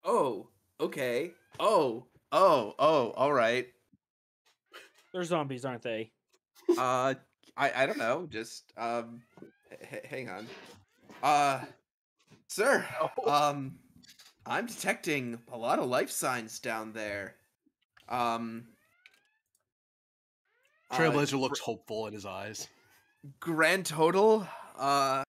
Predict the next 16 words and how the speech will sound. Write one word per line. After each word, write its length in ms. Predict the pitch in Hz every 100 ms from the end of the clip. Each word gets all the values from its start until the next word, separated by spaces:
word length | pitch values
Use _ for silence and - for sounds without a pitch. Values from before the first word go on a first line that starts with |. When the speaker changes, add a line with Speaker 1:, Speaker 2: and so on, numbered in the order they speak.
| _ _ _ _ _ _ _ _ _ _
Speaker 1:
grand 300 | - 151 160
total, 680 | 160 156 151 147 139 131 139 -
uh, 380 | 120 120 117 110 - _ _
alive 640 | 127 131 123 127 156 214 196 165 - -
down 240 | 165 180
there, 380 | 196 226 226 - - -
uh, 500 | 135 135 135 127 127 123 _ _ _ _ _ _
two 160 | - 175
point 280 | 170 190 175
four 200 | 180 165
billion. 500 | 160 180 220 240 240 - - - - - _ _ _ - - - _ _ - - - _ _ _ _ _ 480 554 640 698 762 784 831 880 _ _ _ _ _ _ _ _ _ - - _ _ _ _ _ _ _
Unfortunately, 840 | 139 143 160 147 - 151 147 143 135
I 120 | 147
am 200 | 151 143
also 280 | 127 - 143
detecting 840 | 143 156 139 - 131 127 123